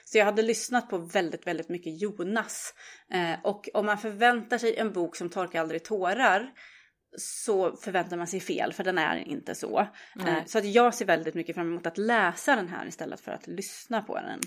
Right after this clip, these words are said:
Speaker 2: Ja.
Speaker 1: För att jag tror att det är där problemet ble-, låg för mig. Sen tyckte jag, ehm, det finns, eh, jag läste lite in-, intervjuer, eh, med Jonas kring den här boken.
Speaker 2: Mm.
Speaker 1: Och, eh, han pratar väldigt fint om den.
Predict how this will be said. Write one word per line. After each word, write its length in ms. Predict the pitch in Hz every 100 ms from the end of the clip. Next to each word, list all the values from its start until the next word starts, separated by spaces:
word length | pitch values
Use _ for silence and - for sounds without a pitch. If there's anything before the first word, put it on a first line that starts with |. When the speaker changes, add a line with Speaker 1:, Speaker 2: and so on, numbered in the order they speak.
| -
Speaker 2:
Ja. 560 | - 185 185 185 160 - - _ - -
Speaker 1:
För 80 | 202
att 60 |
jag 160 | 208 208
tror 120 | 202
att 140 | 170 -
det 80 |
är 60 | 160 151
där 340 | 170 156 151 - -
problemet 420 | - 170 160 - -
ble-, 300 | - - -
låg 260 | - 170 160
för 80 | 185
mig. 280 | 202 - - - -
Sen 180 | - 247
tyckte 240 | 262 247 233
jag, 360 | 190 165 175 -
ehm, 420 | 190 175 165 165 - - _ -
det 100 | 196
finns, 800 | - 202 170 165 170 - - -
eh, 440 | 170 156 151 -
jag 180 | 196 208
läste 220 | 202 190
lite 180 | 185 180
in-, 140 | 180 -
intervjuer, 760 | 190 185 190 208 175 147 139 - _ _ - -
eh, 120 | -
med 260 | 220 208 156
Jonas 260 | 147 156
kring 220 | - 165 -
den 100 | 160
här 100 | -
boken. 360 | - - 160 170 185
Speaker 2:
Mm. 120 | 180 - - -
Speaker 1:
Och, 280 | - -
eh, 320 | 185 175 165 - - -
han 180 | 202
pratar 380 | 202 233 185 262
väldigt 240 | 180 165 -
fint 300 | 226 160 -
om 180 | -
den. 220 | - -